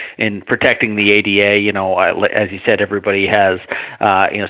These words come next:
someone that they know or in their family that, that, uh, is a disabled person, myself included. And,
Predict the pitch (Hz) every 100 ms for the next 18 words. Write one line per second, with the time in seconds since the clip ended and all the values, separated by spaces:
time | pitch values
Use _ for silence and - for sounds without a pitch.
0 | - 120 113 107 104 110 110 107 107 107
1 | 104 107 104 107 104 117 107 104 104 104
2 | - - 104 - - - 104 101 95 101
3 | 95 95 107 104 104 - 104 - 101 101
4 | - 104 104 98 - 104 104 104 101